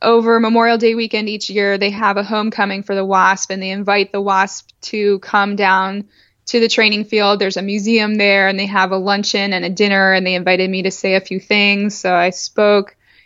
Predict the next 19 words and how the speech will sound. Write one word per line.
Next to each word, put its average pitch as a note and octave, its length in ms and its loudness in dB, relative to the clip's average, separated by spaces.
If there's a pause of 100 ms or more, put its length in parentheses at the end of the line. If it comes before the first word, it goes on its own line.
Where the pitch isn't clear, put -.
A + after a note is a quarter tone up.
(120)
and F#3 540 0 (360)
I G3+ 60 0
got G3 200 2
to A#3 100 -6
meet, G#3 200 -2
there G#3 100 2
were G#3 100 0
twelve B3+ 440 0
wasp G#3 440 -2
there, G3 360 -4
so G3+ 160 -6
I F#3+ 80 -2
got G3+ 200 -2
to A3 120 -10
talk G3+ 400 -2
to F#3+ 380 -4
most C4+ 260 0
of G#3 80 0
them. F#3 460 0